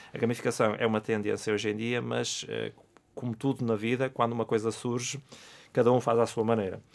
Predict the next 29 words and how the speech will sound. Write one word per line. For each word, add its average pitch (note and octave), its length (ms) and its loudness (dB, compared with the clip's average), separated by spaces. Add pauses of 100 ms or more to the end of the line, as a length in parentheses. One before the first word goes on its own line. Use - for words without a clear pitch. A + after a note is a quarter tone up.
(320)
E A#2 180 -2
então A2+ 240 2
a A2+ 80 6
ideia A#2+ 440 4
é - 20 2
nós A#2+ 460 0
criarmos A2 360 2
especificações, - 1400 -4
eh, G#2+ 300 -4
mais G#2+ 260 -2
formais A2 680 -2
que - 160 -6
regulem B2+ 680 2 (420)
a, G#2 920 -2
a, - 20 4
a A2 40 2
criação G#2+ 420 -2
de A2 60 -4
exercícios G#2 400 -4
gamificados. G#2 580 -4
E A#2+ 160 -4
esse A#2+ 160 -6
foi B2 180 -4
também A#2+ 300 -2
um A#2+ 180 -4
dos A2 100 -8
outputs A#2 580 -4
deste A#2+ 200 -12
projeto. - 480 -14